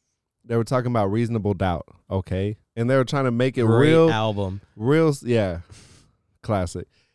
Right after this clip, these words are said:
Speaker 1: They were trying to make it simple enough for people to understand. So he was like, "Imagine I'm at a restaurant with my friend,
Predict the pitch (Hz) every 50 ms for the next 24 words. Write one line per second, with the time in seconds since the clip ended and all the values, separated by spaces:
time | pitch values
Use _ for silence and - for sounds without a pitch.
0 | _ - 120 127 131 135 - 165 156 156 156 156 139 143 123 - - 156 151 147
1 | 143 135 135 127 - - 101 - 131 127 120 123 113 113 110 101 95 90 - -
2 | 117 110 101 92 78 - _ _ _ _ _ _ _ _ _ _ _ _ - 135
3 | 123 123 143 147 143 135 135 123 120 123 127 143 165 190 220 220 214 202 196 180
4 | 147 _ - 139 160 170 156 143 139 127 139 139 123 - - 120 110 110 98 -
5 | 101 95 - - 120 110 101 92 82 80